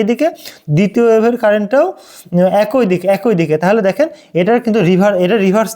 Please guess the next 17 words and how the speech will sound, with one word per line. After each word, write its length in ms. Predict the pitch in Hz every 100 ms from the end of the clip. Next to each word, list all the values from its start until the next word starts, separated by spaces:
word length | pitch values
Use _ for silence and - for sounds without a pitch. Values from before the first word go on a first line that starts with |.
| 196
থাকলেও 320 | 175 185 320 349 - - _ _ _ _ - 202
এখানে 220 | 240 220 220
এসে 120 | 262 240
কোনো 120 | 214 180
রিভার্স 240 | 190 180 170
হবে 140 | 151 208
না, 40 | 240
এটা 120 | 180 185
হচ্ছে 160 | 185 190
আমার 140 | 202 320 - _ _ _ _ -
ফরওয়ার্ডই 480 | - 180 170 170 165 208
কারেন্ট 220 | 143 143 131
যাবে, 140 | 117 139
অর্থাৎ 240 | 160 208 302 - - 170
এই 40 | 170
যে 40 |
আমার 100 | 170